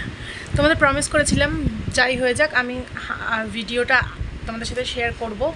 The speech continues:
বন্ধ করব না। তো শুরু করলাম। দেখো আজকে সকাল থেকেই না খুব বৃষ্টি পড়ছে, ওয়েদার এখন তো বর্ষাকাল, যাই হোক রোজকার নিয়ম হয়ে গেছে বৃষ্টি পড়াটা। তো তাই জন্য, আহ, চলো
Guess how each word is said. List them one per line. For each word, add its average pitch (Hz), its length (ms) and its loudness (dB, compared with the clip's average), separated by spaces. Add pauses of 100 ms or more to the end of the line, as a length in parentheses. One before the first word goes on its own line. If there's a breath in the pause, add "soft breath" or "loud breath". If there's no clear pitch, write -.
বন্ধ 220 300 -4
করব 220 220 0
না। 220 120 -2 (520 loud breath)
তো 262 100 -2
শুরু 269 220 0
করলাম। 285 280 2
দেখো 262 220 2
আজকে 294 260 0
সকাল 247 380 -2
থেকেই 285 320 -8
না 403 100 -6
খুব - 300 -6
বৃষ্টি 262 340 0
পড়ছে, 214 400 -2
ওয়েদার 208 280 -2 (240)
এখন 262 220 0
তো 277 80 0
বর্ষাকাল, 240 580 0
যাই 208 220 -6
হোক 240 120 -6 (1120 loud breath)
রোজকার 294 480 6
নিয়ম 311 260 0
হয়ে 285 180 4
গেছে 277 200 2
বৃষ্টি - 360 0
পড়াটা। 220 340 6 (920 loud breath)
তো 302 280 8 (140)
তাই 294 220 4
জন্য, 330 300 0
আহ, 262 640 0 (360)
চলো 285 240 0